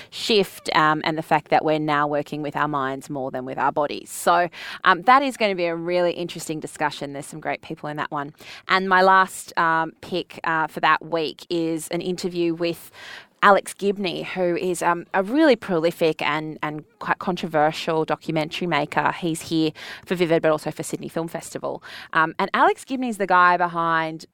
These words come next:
some of my favourite documentaries, like the Enron, The Smartest Guys in the Room, um, one that's, that's out at Sydney Film Festival, Going Clear, the Scientology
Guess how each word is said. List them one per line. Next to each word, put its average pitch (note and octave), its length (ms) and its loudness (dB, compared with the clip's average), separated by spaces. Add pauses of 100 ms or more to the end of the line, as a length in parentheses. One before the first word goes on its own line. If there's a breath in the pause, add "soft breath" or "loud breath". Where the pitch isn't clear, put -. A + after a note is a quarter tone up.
(140)
some G3+ 200 -2
of G#3 80 -4
my A3+ 140 0
favourite D#3+ 320 -2
documentaries, E3 560 -4
like D3+ 160 -2
the E3 180 2 (160)
Enron, G#3 640 0
The A3+ 80 -8
Smartest F3+ 340 0
Guys E3+ 240 2
in E3+ 60 -6
the D#3+ 80 -6
Room, F3 520 -6 (420 loud breath)
um, E3 540 4 (320)
one F#3+ 360 4
that's, E3+ 200 -4 (140)
that's E3 160 -2
out D#3+ 180 4
at - 220 -6
Sydney D3 180 -8
Film G3 160 -4
Festival, G3+ 320 -4
Going D#3 320 -2
Clear, F3+ 440 2
the A3+ 80 2
Scientology D#3+ 880 -2